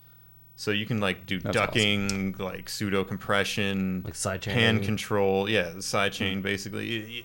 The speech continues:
Speaker 1: y-, things of that nature. And there's also still dedicated outputs, so you can route those, like, elsewhere in your rig too, like the envelopes that are
Speaker 3: Mm-hmm.
Speaker 1: generated from that.
Speaker 3: So if you had all these expansions and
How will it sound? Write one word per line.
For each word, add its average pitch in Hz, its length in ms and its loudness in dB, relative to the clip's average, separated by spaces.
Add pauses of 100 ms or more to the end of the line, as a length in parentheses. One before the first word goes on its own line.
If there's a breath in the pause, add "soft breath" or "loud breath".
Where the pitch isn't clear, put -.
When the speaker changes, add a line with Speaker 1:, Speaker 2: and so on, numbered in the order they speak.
Speaker 1:
y-, 80 380 -16
things 110 320 -2
of 98 80 -4
that 104 180 -2
nature. 101 240 -8
And 123 380 0 (200)
there's 110 300 -2
also 113 320 0
still 101 300 -4
dedicated 95 440 -2
outputs, 95 340 -8
so 101 100 -8
you 95 100 -6
can 95 160 -6
route 90 240 -6
those, 92 340 -10
like, - 220 -14 (920 loud breath)
elsewhere 104 420 0
in 90 80 -4
your 90 120 -6
rig 87 220 -6
too, 92 260 -6
like 90 180 -12
the 95 160 -4
envelopes 95 440 -4
that 104 100 -6
are 101 40 -8
Speaker 3:
Mm-hmm. 98 60 -8
Speaker 1:
generated 98 500 -2
from 98 320 -4
that. - 240 -12 (220 loud breath)
Speaker 3:
So - 120 -2
if 110 60 4
you 131 100 2
had 139 120 2
all 107 140 4
these 98 180 -2
expansions 98 640 0
and 98 560 -2